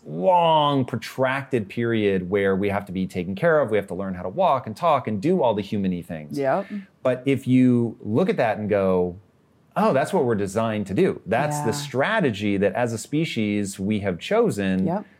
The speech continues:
Speaker 1: Therefore, it doesn't matter if I'm good at it today. I just crashed and burned. Okay, why? Because I don't yet have the skill set. So now the
Speaker 2: Yes.
Speaker 1: question is, check in with yourself. Do you actually want the skill set?
Speaker 2: Yes.
Speaker 1: And so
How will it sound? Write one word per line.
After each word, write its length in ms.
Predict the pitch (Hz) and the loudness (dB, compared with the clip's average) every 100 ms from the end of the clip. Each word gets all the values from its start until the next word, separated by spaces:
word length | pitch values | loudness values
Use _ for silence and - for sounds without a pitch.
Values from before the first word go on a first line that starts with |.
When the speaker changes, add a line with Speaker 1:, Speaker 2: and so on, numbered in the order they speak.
| - | -12
Speaker 1:
Therefore, 920 | 98 165 196 - 110 104 101 98 92 | 0 2 2 0 2 4 4 2 0
it 80 | 110 | 0
doesn't 340 | 147 190 165 | 0 0 -4
matter 300 | 123 120 117 | -2 0 2
if 100 | 110 | 2
I'm 200 | 104 98 92 | 0 -4 0
good 180 | 120 | 2
at 100 | 107 | 2
it 120 | 98 95 | 0 0
today. 200 | 107 95 | 2 2
I 100 | 98 | 2
just 180 | 143 | -2
crashed 280 | - 151 131 | -2 -2 -2
and 100 | 135 | -2
burned. 220 | 127 104 92 | 0 0 -2
Okay, 200 | 101 85 | 0 -2
why? 400 | 85 127 87 82 | 2 0 0 -4
Because 220 | 98 113 | -4 0
I 60 | 226 | 2
don't 280 | 127 120 | 2 -2
yet 440 | 107 123 147 - 107 | -2 0 2 0 -2
have 200 | 107 92 | -4 -4
the 60 | |
skill 240 | 98 - 131 | -4 2 0
set. 300 | - 76 - _ _ _ - | 0 -10 -10 _ _ _ -4
So 80 | 156 | 0
now 140 | 143 | 2
the 80 | 214 | 2
Speaker 2:
Yes. 60 | 151 | 2
Speaker 1:
question 320 | 123 110 107 | 0 0 -2
is, 160 | 95 - | -2 -4
check 340 | - 175 170 | -2 -2 0
in 100 | 160 | 0
with 120 | 120 | 0
yourself. 440 | 101 98 95 117 - | -2 2 0 0 0
Do 60 | |
you 80 | 202 | 0
actually 240 | 226 185 | 2 0
want 320 | 95 104 202 226 | 0 0 0 -2
the 80 | |
skill 220 | 247 269 262 | -4 0 0
set? 260 | 269 269 196 | 0 -2 2
Speaker 2:
Yes. 440 | 156 - - - | 0 0 -6 -4
Speaker 1:
And 120 | 123 | -2
so 400 | - 139 123 120 | 2 4 4 2